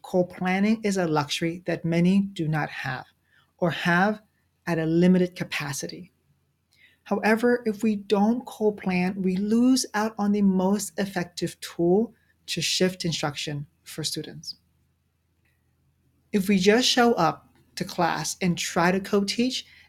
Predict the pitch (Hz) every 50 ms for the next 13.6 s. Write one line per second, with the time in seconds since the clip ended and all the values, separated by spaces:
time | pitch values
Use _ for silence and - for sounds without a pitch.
0 | - - 202 196 190 185 185 190 208 240 - - - - 262 254 220 214 214 208
1 | 202 190 196 - 190 160 156 151 151 147 156 165 185 196 214 220 247 262 254 _
2 | _ _ _ _ _ _ - 160 160 - - - 175 165 165 170 175 180 170 -
3 | - 165 - - - - 160 151 - - - 156 147 147 143 139 139 160 175 -
4 | _ _ _ _ _ _ _ _ _ _ _ _ _ _ _ _ - - 208 202
5 | - - 196 185 185 196 202 208 247 - - - - - - - 254 220 202 202
6 | - - - 185 190 190 196 190 190 202 180 190 202 190 - - 160 - _ _
7 | _ _ _ _ _ _ _ _ _ _ - - 226 220 - 247 240 254 277 262
8 | 214 190 185 196 214 220 - - _ _ - - 220 220 - 196 190 190 190 -
9 | - 269 262 - - 214 196 202 196 - - - 175 175 165 151 143 156 151 147
10 | 143 147 143 _ _ _ _ _ _ _ - 180 180 - _ - - 175 170 180
11 | 175 - - - _ _ _ _ - 170 160 151 151 165 160 - _ - 180 -
12 | 160 160 160 165 180 180 - - _ _ - 160 156 160 156 - - - - -
13 | - 160 156 - 190 180 - 208 202 208 214 -